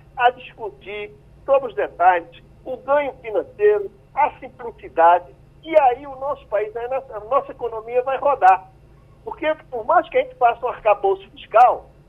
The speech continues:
a gente faz pensando no resultado da economia. Mas esse resultado da economia, ele só se perfaz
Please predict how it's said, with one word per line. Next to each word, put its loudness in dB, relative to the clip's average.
a -2
gente -16
faz 4
pensando 0
no -6
resultado 2
da -2
economia. -4
Mas -8
esse -4
resultado 2
da -4
economia, -6
ele -12
só -2
se -12
perfaz -2